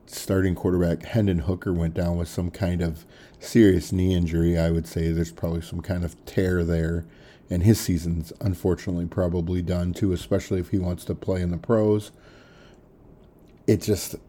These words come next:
it was an ugly game right out the gate. I believe, uh, South Carolina scored on their first four possessions, maybe five. <clears throat> And it was just brutal. It was thirty-five twenty-four at halftime, and we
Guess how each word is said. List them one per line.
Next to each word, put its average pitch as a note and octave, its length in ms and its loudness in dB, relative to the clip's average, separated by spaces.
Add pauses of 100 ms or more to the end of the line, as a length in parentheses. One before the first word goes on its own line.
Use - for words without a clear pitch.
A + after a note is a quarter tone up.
(140)
it A#2 80 6
was A#2+ 140 6
an G2+ 100 4
ugly G#2 320 4
game G2+ 300 4
right G2 140 6
out G2+ 160 4
the G2 60 -2
gate. F2+ 360 0
I G#2 140 -2
believe, F#2+ 440 -2
uh, F2+ 220 -4
South F#2 320 0
Carolina F#2+ 480 0
scored F#2 580 0 (760)
on G2+ 200 4
their F2+ 180 2
first - 500 2
four G2 640 0 (520)
possessions, A2 840 2 (480)
maybe A2+ 220 10
five. G2+ 560 4 (180)
<clears throat> C3+ 420 10 (960)
And G2+ 220 4
it F#2+ 100 4
was F#2+ 160 0
just - 300 -2
brutal. F#2 340 6
It D#2+ 60 0
was - 140 -6
thirty-five A2+ 640 4
twenty-four G#2 540 0
at E2 40 0
halftime, F2+ 640 0
and F#2 220 -2
we G2+ 340 0